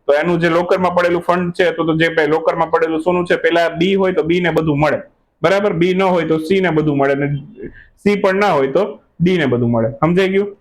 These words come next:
બસ, તો એ બી સી ડી માં વધારે સારું લાગે રાખલો રમલા કરતા, બરાબર ને? ચાલો, બાકી બસ, લોકરમાં મહત્તમ ચાર રાખી શકાશે એવું કીધું છે.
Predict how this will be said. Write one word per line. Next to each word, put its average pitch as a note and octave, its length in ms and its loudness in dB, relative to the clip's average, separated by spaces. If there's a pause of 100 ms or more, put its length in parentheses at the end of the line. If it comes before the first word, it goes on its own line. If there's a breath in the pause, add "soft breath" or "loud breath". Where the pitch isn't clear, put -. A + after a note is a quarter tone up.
(220)
બસ, C3 140 2
તો C3+ 120 0
એ D#3 100 2
બી F3 120 0
સી D#3+ 100 0
ડી D#3 80 0
માં D3 160 2
વધારે C3 160 0
સારું A#2 260 0
લાગે A#2 260 0
રાખલો B2 320 0
રમલા A#2 240 0
કરતા, - 280 -12
બરાબર E3+ 280 -2
ને? A#2 160 -2 (520)
ચાલો, B2 200 0 (1080)
બાકી D#3 360 2 (640)
બસ, B2+ 260 0
લોકરમાં D#3+ 500 2
મહત્તમ D#3+ 400 0
ચાર E3+ 240 2
રાખી D#3+ 260 0
શકાશે B2+ 400 0
એવું C#3+ 280 0
કીધું C3 280 -2
છે. - 140 -14